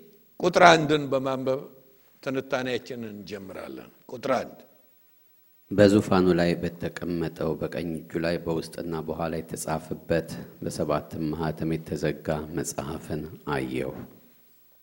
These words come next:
Speaker 1: አዎ፣ ቁጥር አንድ ላይ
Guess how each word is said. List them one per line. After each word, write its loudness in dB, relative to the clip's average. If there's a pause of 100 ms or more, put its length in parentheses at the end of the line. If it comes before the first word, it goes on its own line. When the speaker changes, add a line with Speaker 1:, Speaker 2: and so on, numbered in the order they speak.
(1200)
Speaker 1:
አዎ፣ 4 (340)
ቁጥር 2
አንድ 8
ላይ 6